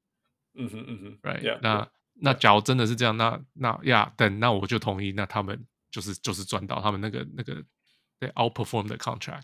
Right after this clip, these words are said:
Speaker 2: 这样讲。
Speaker 1: Yeah，好，那另外一个我觉得很有趣的球队，就是其实数据上第一名，啊，战绩上也第一名的球队。Do you wanna guess who this is？
Speaker 2: 数-，你说数据上第一名是什么意思？
Speaker 1: 就是数据上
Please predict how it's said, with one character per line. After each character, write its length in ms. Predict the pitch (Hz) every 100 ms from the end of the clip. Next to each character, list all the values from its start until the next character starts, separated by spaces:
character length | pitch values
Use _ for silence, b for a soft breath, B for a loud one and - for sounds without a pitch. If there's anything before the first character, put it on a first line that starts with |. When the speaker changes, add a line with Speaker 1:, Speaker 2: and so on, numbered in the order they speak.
| _
Speaker 2:
这 100 | 135
样 100 | 113
讲。 160 | - -
Speaker 1:
Yeah， 180 | - - _ _
好， 260 | - 110 -
那 120 | 196 185
另 120 | 214
外 140 | 208 208
一 20 |
个 120 | 156
我 80 | 120
觉 100 | 123
得 60 | 135
很 100 | 135
有 140 | 113
趣 160 | - 120
的 80 |
球 200 | 101 95
队， 220 | 92 95 87 _ _
就 140 | 139
是 400 | 120 131 110 - -
其 160 | 117
实 100 | 123
数 240 | 123 190 143
据 140 | 143
上 240 | 131 127 110
第 160 | 120
一 60 | 113
名， 260 | 110 - - -
啊， 80 |
战 260 | 120 196 151
绩 140 | 135
上 180 | 135 135
也 80 | 95
第 160 | 113 110
一 40 |
名 120 | 104
的 80 | 123
球 160 | 120 -
队。 140 | - - _ _ _ _ _
Do 60 | 117
you 60 | 110
wanna 160 | 110
guess 280 | 98 110 - -
who 100 | 110
this 240 | 107 101
is？ 220 | - - _ _ _ _ _ _
Speaker 2:
数-， 360 | - - 190 -
你 100 | 123
说 140 | 107 135
数 260 | - 151
据 200 | 120 131
上 180 | 117 110
第 160 | 117 110
一 60 |
名 160 | 104 98
是 80 | 104
什 80 |
么 100 | 110
意 60 | 139
思？ 180 | 117 135 _ _ _ _ - _ _
Speaker 1:
就 120 | 135
是 60 | 139
数 180 | 185
据 160 | 156 160
上 160 | 143